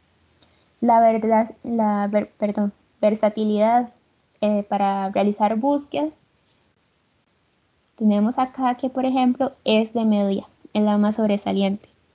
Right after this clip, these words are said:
Y la calidad del aprendizaje obtenido también es media.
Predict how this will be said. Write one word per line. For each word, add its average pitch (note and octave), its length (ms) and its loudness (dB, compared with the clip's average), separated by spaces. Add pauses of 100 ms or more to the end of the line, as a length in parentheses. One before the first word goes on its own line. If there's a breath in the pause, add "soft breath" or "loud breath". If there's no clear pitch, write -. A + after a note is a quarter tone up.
(800 soft breath)
Y C4 220 2
la A3 160 2
calidad G#3 300 0
del A3 100 2
aprendizaje B3 720 -2
obtenido C4 540 2 (300)
también G#3 480 2
es G#3+ 180 -2
media. F#3+ 280 -2